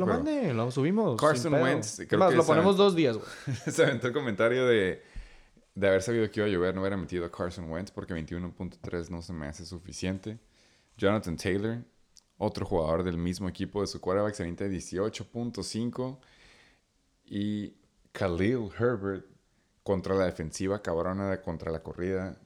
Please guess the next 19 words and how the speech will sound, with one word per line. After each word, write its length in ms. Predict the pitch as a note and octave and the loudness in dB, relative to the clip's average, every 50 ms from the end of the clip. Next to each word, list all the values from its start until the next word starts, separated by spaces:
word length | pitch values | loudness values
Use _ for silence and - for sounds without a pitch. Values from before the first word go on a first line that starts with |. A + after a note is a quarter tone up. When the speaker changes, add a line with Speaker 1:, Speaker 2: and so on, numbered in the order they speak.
| - - - | -20 -20 -8
Speaker 2:
de 160 | - - E2 | -6 -4 -4
los 340 | D2 D2+ C2+ - - - _ - | -4 -4 -6 -8 -12 -14 _ -4
Buccaneers, 520 | - - - - F#2 E2 E2+ F#2 G2 G2 | -4 -4 -2 -4 -6 -6 -6 -6 -6 -6
se 80 | - E2+ | -8 -8
avienta 300 | E2 E2+ E2+ - F#2 F#2 | -8 -8 -6 -4 -4 -4
diecisiete 640 | F2+ F2 E2 - - F2 - - F2+ F#2 - - | -4 -6 -10 -12 -14 -14 -10 -8 -8 -8 -6 -8
punto 440 | - - - G2+ G#2 G2+ F#2 - D#2 | -10 -10 -8 -6 -6 -4 -4 -2 0
ocho, 400 | D2+ F#2 G2+ G2+ - - A#2 - - | 2 2 2 2 0 -4 -8 -8 -6
aún 260 | - F2 F2 F#2 G2+ | -4 -4 -2 -2 -4
así 240 | G2+ G2 - G#2 G2+ | -6 -6 -8 -8 -8
con 180 | - G2+ F#2 E2+ | -6 -8 -6 -4
Damian 400 | E2+ F2 F2+ F2+ F2 E2+ F2 F2 | -4 -4 -4 -4 -6 -8 -8 -8
Williams 520 | E2+ E2+ E2+ E2+ F2 F2+ F2+ - - - | -6 -6 -6 -8 -10 -10 -12 -14 -16 -20
de 160 | - E2 F2 E2+ | -14 -10 -8 -8
vuelta. 480 | D#2+ C#2 C#2+ D2 C#2+ - - - - - - - - - - - - - _ _ _ _ _ _ _ _ _ _ _ _ _ _ _ _ _ _ _ _ _ _ _ _ _ _ _ _ _ _ _ _ - F2 - - | -8 -8 -10 -12 -14 -16 -18 -20 -20 -20 -20 -20 -20 -20 -20 -20 -20 -20 _ _ _ _ _ _ _ _ _ _ _ _ _ _ _ _ _ _ _ _ _ _ _ _ _ _ _ _ _ _ _ _ -18 -16 -14 -12
Ahí 140 | E2+ E2+ E2+ | -10 -10 -10
levantó 320 | E2+ F2+ D#2+ D#2 F2 E2+ | -10 -12 -14 -14 -14 -16
la 80 | F2 E2 | -16 -16
mano, 200 | F2 E2+ F2 | -16 -16 -16